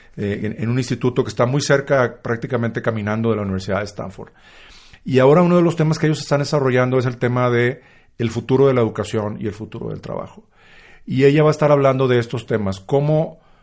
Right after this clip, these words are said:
cuáles son los trabajos del futuro, cuáles son las competencias que tenemos que desarrollar hacia el futuro.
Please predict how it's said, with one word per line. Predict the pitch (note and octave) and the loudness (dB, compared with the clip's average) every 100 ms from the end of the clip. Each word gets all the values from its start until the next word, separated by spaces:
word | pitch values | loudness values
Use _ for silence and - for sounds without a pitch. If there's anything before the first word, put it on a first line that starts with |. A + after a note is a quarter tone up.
| _ _ | _ _
cuáles | - D3+ | -2 0
son | - D3+ | 2 2
los | D#3+ | 2
trabajos | C3+ A#2+ A#2+ C3+ B2+ | 2 2 0 0 -4
del | |
futuro, | A2+ A2+ A2+ A#2 G#2+ | -4 -6 -6 -4 -4
cuáles | G#2 C#3+ C#3 | -2 -2 -2
son | D3+ | -2
las | D#3 - | -2 -4
competencias | A#2+ A2+ - B2+ B2+ C#3 - | -8 -6 -4 -4 -2 -4 -4
que | - | -6
tenemos | A#2 A#2 | -4 -6
que | - B2 | -6 -6
desarrollar | A#2+ A2+ G#2 G2+ G2+ - _ _ _ _ - | -6 -6 -6 -6 -8 -14 _ _ _ _ -12
hacia | G#2+ G#2+ | -8 -6
el | G#2 | -6
futuro. | - A#2 A#2+ A#2 | -8 -8 -6 -4